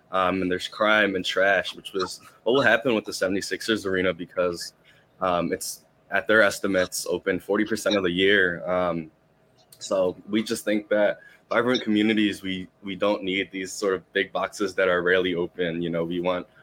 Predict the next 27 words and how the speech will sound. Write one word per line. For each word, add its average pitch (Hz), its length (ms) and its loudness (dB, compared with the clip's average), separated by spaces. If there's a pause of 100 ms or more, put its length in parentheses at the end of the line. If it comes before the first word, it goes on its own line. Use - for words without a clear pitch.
(100)
small 104 280 0
businesses, 98 480 -4
we 95 120 -4
want 95 240 2
homes 95 520 0
in 87 380 -2 (440)
our 104 80 2
communities. 101 760 0
And, 90 460 2 (840)
um, 95 520 0
I 110 120 2
think 117 420 0
I'm 135 140 4
a, 143 120 0 (140)
I'm 123 160 4
personally, 123 460 2
like, 104 220 4
a 104 40 0
little 104 200 4
mixed 104 540 -2
against 101 380 0
the 110 80 0
Greyhound 104 440 2
station. 104 380 -2
I 92 80 2
know, 92 220 0
like, 92 240 2